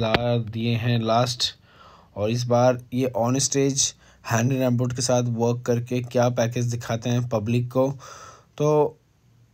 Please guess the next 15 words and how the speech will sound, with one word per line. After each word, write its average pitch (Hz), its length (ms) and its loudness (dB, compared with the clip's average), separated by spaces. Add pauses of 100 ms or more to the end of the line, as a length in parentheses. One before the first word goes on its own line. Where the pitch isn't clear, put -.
(460)
overall 156 380 8
ये 156 100 2
classic 139 440 2
फिजिक 143 320 -2
किंग 139 260 0
तो 147 100 2
हैं 127 140 0
ही, 131 200 0 (760)
और 123 260 4
बाकी 120 680 0
आप 127 300 4 (100)
बताइए, 123 540 0 (180)
आपका 127 420 4
favorite 123 540 0
classic 123 480 -2